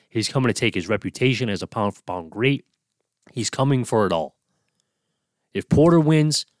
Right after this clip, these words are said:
people will discredit Crawford's career. I already said it. That's gonna happen. And if Porter wins, it'll also cement Porter's legacy as a Hall of Famer.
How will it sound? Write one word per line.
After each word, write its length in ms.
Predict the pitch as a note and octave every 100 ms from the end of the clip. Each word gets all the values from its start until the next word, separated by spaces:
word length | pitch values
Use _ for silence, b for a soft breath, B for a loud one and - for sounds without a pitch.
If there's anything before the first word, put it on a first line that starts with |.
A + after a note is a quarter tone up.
| _ -
people 200 | D3 A#2+
will 80 |
discredit 480 | F#2 B2 - C#3 A#2+
Crawford's 380 | - A#2 A2 G#2+
career. 400 | - G2+ E2 D2 _ _ _ _ _ -
I 80 | F#2
already 180 | G#2+ A2+
said 240 | - E2+
it. 80 | D#2 _
That's 300 | G#2+ D#2+ -
gonna 220 | G#2+ G#2
happen. 280 | F2+ D#2+ - _ _ _ _ -
And 120 | G2+
if 160 | E2+
Porter 300 | - C3 B2+
wins, 240 | A2 B2+ G#2+
it'll 180 | G2 F#2+
also 300 | A2+ - F#2
cement 480 | - F#2+ G#2 G2+ _ _ -
Porter's 400 | C#3+ B2+ G2 A2+
legacy 560 | B2+ A#2+ - F#2+ E2+ _ _ -
as 140 | A2
a 60 | F#2+
Hall 240 | - A2+
of 100 | F#2
Famer. 300 | - A#2 D#2+